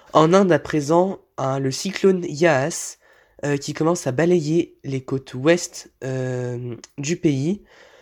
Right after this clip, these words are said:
sans, euh, pour l'instant avoir fait de blessés graves.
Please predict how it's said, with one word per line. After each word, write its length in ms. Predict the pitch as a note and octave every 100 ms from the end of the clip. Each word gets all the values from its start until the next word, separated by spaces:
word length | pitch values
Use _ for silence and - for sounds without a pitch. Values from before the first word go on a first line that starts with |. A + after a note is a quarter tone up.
| _ _
sans, 580 | - - - F3 F#3+ - _ _ -
euh, 480 | C#3+ C#3+ C#3 C#3 C3+ -
pour 180 | - F#3
l'instant 500 | E3 D3+ - D#3+ D#3 -
avoir 300 | D3 C#3+ C3+
fait 420 | - D#3+ E3+ E3+ -
de 180 | B2+ C3
blessés 460 | B2+ D#3 - C3+
graves. 460 | A#2 A#2 A2 G#2+